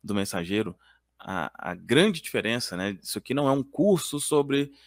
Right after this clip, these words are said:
aprender a fazer dinheiro na internet. Isso tem aos montes, né? É uma mentoria, é um acompanhamento,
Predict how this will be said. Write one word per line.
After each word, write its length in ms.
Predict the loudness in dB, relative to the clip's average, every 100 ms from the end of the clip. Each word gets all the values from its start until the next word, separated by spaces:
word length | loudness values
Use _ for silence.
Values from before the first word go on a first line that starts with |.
| _ _
aprender 400 | 2 4 6 6
a 40 | 4
fazer 200 | 2 0
dinheiro 220 | 2 0
na 40 |
internet. 440 | 0 0 -2 -2 -4
Isso 100 | -4
tem 80 | -4
aos 160 | -4
montes, 340 | -2 -2 -2 -8
né? 140 | -10 _ -20 -18 -20 _
É 120 | 6
uma 160 | 6 4
mentoria, 680 | 2 4 4 4 4 2
é 80 | 2
um 120 | -2
acompanhamento, 840 | -2 -4 -8 -4 -2 0 0 -2 -16